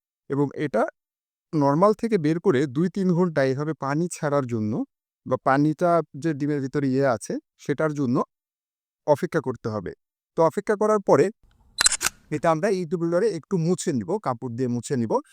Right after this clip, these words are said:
এবং এটা ইনকিউবেটরে বসাতে পারব। এটা হলো ডিম সংরক্ষণ করা এবং ইনকিউবেটরে বসার আগ পর্যন্ত প্রসেস। তো বাকি প্রসেস চলেন আমরা ধীরে ধীরে দেখে নিই। তো বন্ধুরা, তারপরে যে কাজটা করতে হবে সেটা হলো একটা পরিষ্কার তেনা অথবা ন্যাকড়া নিতে হবে।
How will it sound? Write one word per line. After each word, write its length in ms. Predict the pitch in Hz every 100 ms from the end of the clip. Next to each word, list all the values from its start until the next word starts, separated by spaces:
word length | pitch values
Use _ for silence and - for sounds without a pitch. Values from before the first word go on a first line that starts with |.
| _ _ -
এবং 180 | 147 156
এটা 140 | 190
ইনকিউবেটরে 640 | 185 180 165 160 143 175
বসাতে 460 | 170 120 - 117 104
পারব। 220 | 98 101 - _ _ _ _ _
এটা 220 | - 143 139
হলো 260 | 151 226 - _ _ _ _ _ _ _ -
ডিম 220 | 123 185
সংরক্ষণ 600 | 170 156 160 208 - 226
করা 300 | 202 143 160
এবং 260 | 139 143 147
ইনকিউবেটরে 640 | - 180 170 208 185 185 226
বসার 340 | 139 117 156
আগ 160 | 117 131 -
পর্যন্ত 320 | 123 117 110
প্রসেস। 400 | - 101 104 80 -
তো 60 | 165
বাকি 260 | 139 147 196
প্রসেস 300 | 185 170 208
চলেন 240 | - 165 156
আমরা 180 | 151
ধীরে 200 | 135 131
ধীরে 200 | 139 202
দেখে 280 | 151 113 120
নিই। 120 | 107 101 - - - -
তো 60 | 151
বন্ধুরা, 360 | 147 156 196
তারপরে 360 | 208 143 170 165
যে 120 | 170
কাজটা 280 | 185 - 180
করতে 260 | 170 -
হবে 120 | 180 214
সেটা 180 | 175
হলো 100 | 170
একটা 140 | 170 170
পরিষ্কার 460 | 170 165 - - 180 170 - _ -
তেনা 340 | 156 170 202
অথবা 280 | 190 - 143
ন্যাকড়া 320 | 139 - 156
নিতে 220 | 135 123
হবে। 260 | 120 107